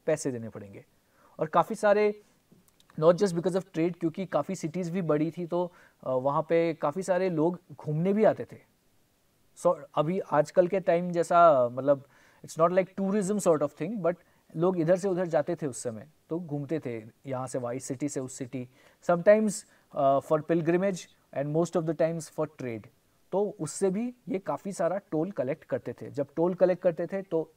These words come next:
it would add to the खजाना of the राजा, तो उससे भी काफ़ी हेल्प हुआ था कि मगध इकोनॉमिकली बहुत अच्छा बना। Then if we see about invasions, तो दो इन्वेजन्स हुए उस समय। Now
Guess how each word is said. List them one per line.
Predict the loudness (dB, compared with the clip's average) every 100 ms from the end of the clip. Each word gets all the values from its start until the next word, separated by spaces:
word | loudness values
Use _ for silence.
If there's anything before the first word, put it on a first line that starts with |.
| -12
it | -6
would | -4 -6 2
add | 4 4 0 -2
to | -2 -2 _ 0
the | 4 4 4 _ _
खजाना | -4 -2 0 -2 -4
of | -4 -4
the | 2 2 2 _ -10
राजा, | -8 -10 -16 _ _ _ -4
तो | -4
उससे | -4 -8 -4 -4
भी | -2
काफ़ी | -6 -8 -8
हेल्प | -8 -10 0
हुआ | 2
था | 4 0 -2 _ -20 _
कि | -6 -6 -6 _ _
मगध | 0 4 4 2 -10
इकोनॉमिकली | -10 -6 -4 -4 -4 -6 -8
बहुत | -4 -4 -4 _ -16
अच्छा | -16 -12 -12
बना। | -12 -18 _ _ _ _ _ _
Then | 2 4 2 -10 _ _ _
if | -10 -6
we | -4
see | -4 -4 -8 _ _ 0
about | 2 2 -6 -6
invasions, | 0 2 2 -4 -8 -12 -18 _ _ _ _
तो | -4
दो | -4 2 2
इन्वेजन्स | 4 2 0 0 -4
हुए | -6
उस | -8 -10
समय। | -14 -16 _ _ _ _ _ _ _ _ _ 2
Now | 4 4